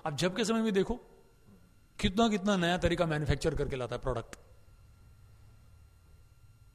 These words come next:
उसे बोला, "ये सब नहीं चाहिए अभी, जो product तैयार करना उस पे ध्यान दे बस।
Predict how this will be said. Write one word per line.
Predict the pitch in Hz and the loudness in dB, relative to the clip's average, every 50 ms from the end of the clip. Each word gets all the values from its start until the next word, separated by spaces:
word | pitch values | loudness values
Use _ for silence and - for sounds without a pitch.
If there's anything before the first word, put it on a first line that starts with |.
| - - - - - - - - - - | -20 -20 -20 -20 -20 -20 -20 -18 -8 -4
उसे | 147 151 | -2 0
बोला, | 165 160 156 151 | 0 2 0 0
"ये | 147 147 147 151 143 | 0 -2 -2 -2 -2
सब | - 175 156 147 | -2 -2 -2 -2
नहीं | 147 156 165 | -2 -2 -2
चाहिए | 156 156 151 143 | -2 -2 -2 -2
अभी, | 131 120 107 113 - - - - - - _ _ _ - - _ _ _ - _ - - - - - _ _ - 120 | -4 -4 -8 -12 -16 -20 -20 -20 -20 -20 _ _ _ -20 -20 _ _ _ -20 _ -20 -20 -20 -20 -20 _ _ -10 -6
जो | 143 156 | -6 -6
product | 156 151 143 156 165 - - - - - | -2 -2 -2 -2 -2 -6 -8 -16 -8 -4
तैयार | 143 147 160 180 175 | -2 0 0 0 0
करना | 165 175 175 180 180 | 0 -2 -2 -2 -4
उस | 156 135 - | -4 -6 -6
पे | - 175 | -6 -6
ध्यान | 156 131 123 131 131 | -6 -4 -6 -6 -6
दे | 127 117 | -10 -12
बस। | 113 113 117 117 - - - | -12 -8 -4 -2 -2 -2 -4